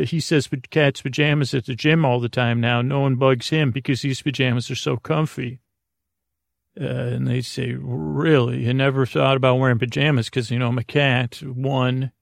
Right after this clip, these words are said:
Two, you know, the whole idea of a human putting anything on me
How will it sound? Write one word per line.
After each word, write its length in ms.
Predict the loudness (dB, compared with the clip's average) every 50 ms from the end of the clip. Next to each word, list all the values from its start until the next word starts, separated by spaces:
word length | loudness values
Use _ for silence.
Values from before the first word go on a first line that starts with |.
| _
Two, 440 | -8 -4 -2 0 0 0 -2 -4 -6
you 120 | -4 -2 0
know, 240 | 0 0 0 0 0
the 160 | 0 0 2
whole 160 | 2 4 4
idea 300 | 4 4 4 4 2 2
of 80 | 2 2
a 80 | -2 -6
human 500 | -6 -8 -6 -2 0 2 2 2 2 0
putting 300 | 0 -2 0 0 2 2
anything 440 | 2 2 0 0 -2 -2 -2 0
on 300 | 0 0 0 0 0 0
me 400 | 0 0 -2 -2 -4 -4 -6 -8